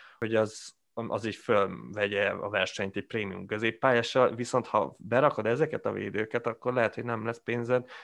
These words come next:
még egy prémium középpályásra. Szóval igen, ezzel a védelem fejlesztéssel óvatosan,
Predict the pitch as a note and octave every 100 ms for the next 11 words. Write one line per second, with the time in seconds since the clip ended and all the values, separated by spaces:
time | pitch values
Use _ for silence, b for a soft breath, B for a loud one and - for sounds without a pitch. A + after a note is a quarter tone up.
0 | - C3 G#2+ F#2+ - F#2+ F#2+ F#2+ F#2+ G2+
1 | G2 F#2+ G2+ G2+ G#2 G#2+ - B2 B2+ B
2 | B B _ - A#2 C#3 B2 G#2+ A2+ A2
3 | A#2 C3+ B2 A2+ A2 A2 - A#2+ A#2+ A2+
4 | - A2+ G#2+ - A2 - B2 A#2 G#2 F#2+
5 | - - G2+ A#2 D3+